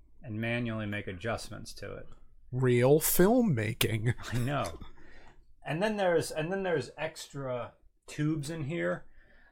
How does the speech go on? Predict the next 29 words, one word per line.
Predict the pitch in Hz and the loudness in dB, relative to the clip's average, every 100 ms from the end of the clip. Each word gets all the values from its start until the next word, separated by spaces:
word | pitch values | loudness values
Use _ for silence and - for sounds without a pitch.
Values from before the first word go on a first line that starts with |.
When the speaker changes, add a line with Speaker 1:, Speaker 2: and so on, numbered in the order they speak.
| - | -8
Speaker 1:
that | 139 | -6
form, | - - 147 147 139 | -6 0 4 4 6
like, | 131 123 - | 4 4 2
this, | 113 107 - | 0 0 0
uh, | 117 101 92 90 - - - - | 2 2 2 -2 -8 -20 -18 -12
airplane-style | 135 131 127 131 123 120 - 127 117 107 | 0 0 0 -4 -4 -4 -4 -4 -2 -4
yoke. | 95 98 104 117 - - 107 123 - - - - - - - - | -6 -6 -6 -6 -10 -14 -14 -16 -20 -20 -20 -20 -16 -16 -16 -10
Now, | 143 | -6
why | 175 302 | -4 -4
is | 320 | -6
it | 302 | -10
crooked | - - 262 - 113 | -12 -8 -8 -6 -8
again? | 85 87 - 113 - - - - - - - - - - - - - - - - - - - | -8 -12 -12 -12 -12 -12 -14 -14 -16 -16 -16 -16 -14 -14 -14 -14 -16 -16 -20 -18 -16 -14 -12
Speaker 2:
It's | - - | -4 2
like | 180 | 2
the | 160 | 2
Power | - 139 143 117 | -2 2 4 4
Rangers | 113 117 123 | 2 0 -2
putting | - 127 139 | 2 6 6
all | 131 | 6
their | 131 120 | 6 4
different | 110 127 131 123 | 4 0 0 -2
weapons | 117 113 127 127 | -4 -2 0 0
together | - 120 131 139 | 2 4 6 6
to | 123 | 4
form | - - 120 120 | 4 4 4 2
that | 110 - | 2 0
super | - 113 135 | 0 2 0
cannon. | - 156 156 175 | 2 4 6 6